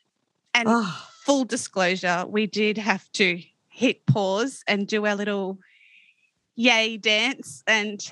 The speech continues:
Speaker 1: how, um, excited and happy we were. And so now we've just jumped on to add this on with producer Maddie's help to say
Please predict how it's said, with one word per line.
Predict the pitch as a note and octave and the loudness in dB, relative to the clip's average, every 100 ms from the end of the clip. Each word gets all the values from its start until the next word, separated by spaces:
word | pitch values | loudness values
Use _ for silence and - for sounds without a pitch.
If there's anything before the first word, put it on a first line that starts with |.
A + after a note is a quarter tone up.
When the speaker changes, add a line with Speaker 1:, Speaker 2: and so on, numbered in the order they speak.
| - | -14
Speaker 1:
how, | F#3 A3 G#3+ G3+ F#3+ | -4 0 0 0 -4
um, | G3 F#3+ | -6 -6
excited | G#3 - G#3 G3+ G3 | -8 -2 0 0 -2
and | G3 | -4
happy | G3+ G3 G3 F#3+ | -4 -4 -6 -4
we | G3 | -2
were. | F#3+ | 0
And | F#3 G3 G3 G3 | -2 -2 -4 -4
so | G3+ F#3+ | -2 0
now | F#3 F3+ | 0 -2
we've | F#3 - | -4 -4
just | G3 - | -6 0
jumped | F4+ A#4 A4 | 0 0 0
on | F4+ F4 F#4 | 2 2 -2
to | - - | -4 -4
add | B3 B3+ | -4 -4
this | B3+ A#3 | -8 -4
on | G#3+ G#3 G3 | -2 -2 -4
with | G3+ - | -6 -4
producer | B3 A3 G#3 - | -4 -4 -4 -2
Maddie's | F#3+ F3 F#3 | -2 -2 -4
help | A3 F3 - | -4 -4 -6
to | F#3+ | -12
say | - F3+ F3 | -6 -4 -4